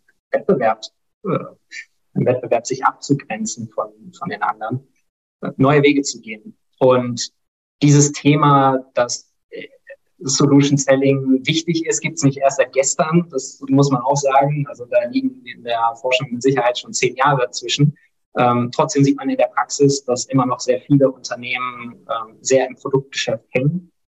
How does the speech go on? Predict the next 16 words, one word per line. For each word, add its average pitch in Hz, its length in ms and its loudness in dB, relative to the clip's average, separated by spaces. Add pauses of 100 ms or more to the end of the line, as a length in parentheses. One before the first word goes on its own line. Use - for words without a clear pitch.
(120)
und, 120 440 0
äh, 117 140 -2 (260)
nach 123 180 -2
Auswegen 135 440 2
suchen, 151 500 -4
und 151 100 -20
zwar 120 160 -2
händeringend. 156 640 -6 (480)
Und 127 600 0 (280)
mich 147 220 2
hat 156 140 0
das - 300 -2 (320)
dann 135 180 0
interessiert, 143 720 2 (260)
vor 131 280 0
allem 139 580 4